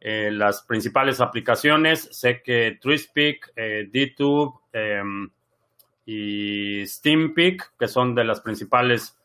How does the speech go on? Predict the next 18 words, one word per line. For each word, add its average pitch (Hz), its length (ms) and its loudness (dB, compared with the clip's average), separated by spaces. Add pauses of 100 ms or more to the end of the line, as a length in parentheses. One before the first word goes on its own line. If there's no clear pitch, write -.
(640)
eh, 104 300 -2
block 127 360 2
trades 120 380 2
también, 123 460 0
eh, 107 280 -4
van 120 300 0
a, 113 460 0
a 101 220 0
hacer 123 260 0
la 120 100 2
transición, 127 680 2
van 117 200 2
a 110 60 4
abandonar, 107 760 0
eh, 110 220 -6
de 107 80 -8
forma 110 340 -2
permanente, 110 760 -4